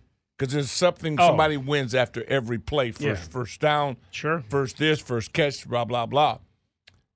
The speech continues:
Speaker 1: So then I was just sitting there thinking, what would it be like if the game were ever there? Now, that was then.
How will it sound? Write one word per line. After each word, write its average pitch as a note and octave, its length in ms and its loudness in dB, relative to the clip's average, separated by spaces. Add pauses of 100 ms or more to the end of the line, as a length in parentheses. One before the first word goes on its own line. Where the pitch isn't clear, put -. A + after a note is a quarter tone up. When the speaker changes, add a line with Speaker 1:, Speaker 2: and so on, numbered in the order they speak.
(180)
Speaker 1:
So E3+ 140 0
then F#3+ 180 2
I F#3 60 4
was E3 180 -2
just F3 240 -2
sitting E3+ 300 0
there D3 240 0
thinking, C3+ 540 -4
what F#3+ 200 0
would D4+ 120 -6
it D3+ 100 -2
be D#3+ 140 -2
like D#3 240 -2
if C3 140 -6
the A2+ 80 -6
game B2+ 380 -4
were A2 140 -8
ever G#2+ 240 -4
there? G#2+ 360 -6
Now, A2 160 -4
that C3+ 180 0
was A#2 180 -6
then. A2+ 320 -4